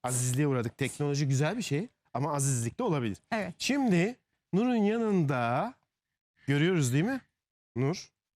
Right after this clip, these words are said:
Speaker 2: Ben görmüyorum şu anda.
Speaker 1: Sen görmüyor musun?
Speaker 2: Ay,
Speaker 1: Evet.
Speaker 2: yanımda yok.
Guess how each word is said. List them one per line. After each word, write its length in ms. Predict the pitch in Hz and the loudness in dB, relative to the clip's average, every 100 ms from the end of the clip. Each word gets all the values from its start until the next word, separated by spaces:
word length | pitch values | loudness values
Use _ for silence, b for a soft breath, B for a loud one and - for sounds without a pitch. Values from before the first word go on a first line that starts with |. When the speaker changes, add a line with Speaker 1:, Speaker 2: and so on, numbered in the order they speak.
| - | -8
Speaker 2:
Ben 180 | 214 208 | -4 -2
görmüyorum 480 | 226 294 240 196 | 0 0 -2 -2
şu 140 | 180 202 | -4 -4
anda. 120 | 190 | -2
Speaker 1:
Sen 140 | 143 | 0
görmüyor 300 | 143 180 277 | 0 0 0
musun? 320 | 202 131 101 92 _ _ _ _ _ _ _ _ | 0 -2 -4 -8 _ _ _ _ _ _ _ _
Speaker 2:
Ay, 140 | - 247 | -6 -2
Speaker 1:
Evet. 100 | 269 | -2
Speaker 2:
yanımda 320 | 277 320 381 | -2 -2 -2
yok. 280 | 392 403 | -2 -4